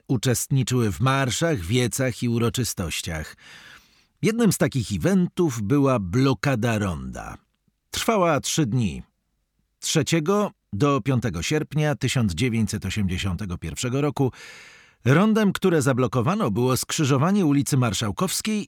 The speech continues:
z Alejami Jerozolimskimi, dzisiejsze rondo Romana Dmowskiego. Było to wówczas komunikacyjne serce stolicy.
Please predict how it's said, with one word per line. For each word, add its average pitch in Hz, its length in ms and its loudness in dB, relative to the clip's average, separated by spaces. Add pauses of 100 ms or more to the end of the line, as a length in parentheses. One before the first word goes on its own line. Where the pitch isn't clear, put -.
z 120 180 0
Alejami 156 540 4
Jerozolimskimi, 107 1040 0 (600)
dzisiejsze 147 500 0
rondo 123 400 2
Romana 107 360 0
Dmowskiego. 67 720 -6 (320)
Było 185 500 2
to 98 200 -2
wówczas 123 600 -4 (160)
komunikacyjne 147 1300 2
serce 85 640 -4
stolicy. 58 720 -8